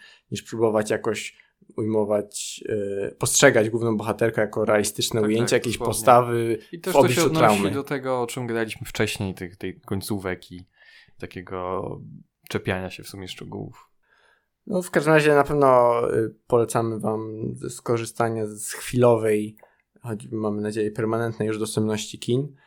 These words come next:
Speaker 1: i wybrania się na obiecującą młodą, y, kobietę, żeby zobaczyć ją na dużym ekranie, bo też jest ładnie nakręcona, ładne kolorki.
Speaker 2: Tak, i to, ten budżet pięciu milionów naprawdę mnie zaskakuje, bo
Speaker 1: Mhm.
Speaker 2: absolutnie miałem wrażenie, że ten film miał trochę więcej pieniędzy. To się wydaje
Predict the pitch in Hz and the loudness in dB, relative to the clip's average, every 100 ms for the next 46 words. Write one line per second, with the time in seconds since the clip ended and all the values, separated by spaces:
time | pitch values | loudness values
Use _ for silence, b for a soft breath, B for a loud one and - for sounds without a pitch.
0 | b b _ 110 107 101 104 107 104 104 | b b _ -6 -6 -4 -4 -2 -2 -6
1 | 107 104 101 101 - 107 104 107 104 101 | -6 -4 -6 -8 -6 -6 -4 -4 -2 -2
2 | 104 101 104 104 - 101 107 107 131 120 | -6 -6 -10 -12 -8 -6 -4 -4 -4 -4
3 | 104 104 - 104 104 104 104 98 104 - | -6 -8 -6 -6 -6 -6 -8 -10 -14 -12
4 | 101 113 151 151 156 160 226 - - 294 | -8 -6 -6 -8 -12 -14 -14 -12 -10 -10
5 | - - 285 - - 151 160 160 160 160 | -12 -8 -8 -6 -10 -12 -14 -14 -14 -12
6 | - - _ _ - 131 131 - 123 - | -12 -14 _ _ -12 -12 -10 -6 -6 -8
7 | - 202 185 - 135 135 143 _ - 139 | -12 -12 -12 -14 -10 -10 -12 _ -12 -10
8 | 127 165 165 - 143 135 139 113 123 - | -2 -2 -2 -4 -4 -2 -2 -2 -4 -8
9 | 117 113 127 123 117 117 107 110 123 - | -8 -6 -4 -4 -4 -6 -10 -10 -12 -8
10 | 101 - 131 151 190 - - 98 - 107 | -8 -4 -2 0 -2 -4 -10 -14 -10 -8
11 | 101 95 95 98 95 95 98 98 - 101 | -8 -8 -10 -10 -10 -12 -14 -14 -14 -16
12 | - 95 101 92 - - 104 101 - 101 | -14 -14 -12 -14 -16 -16 -14 -14 -14 -14
13 | 98 95 95 95 98 113 101 101 98 98 | -12 -12 -14 -16 -18 -16 -14 -10 -10 -10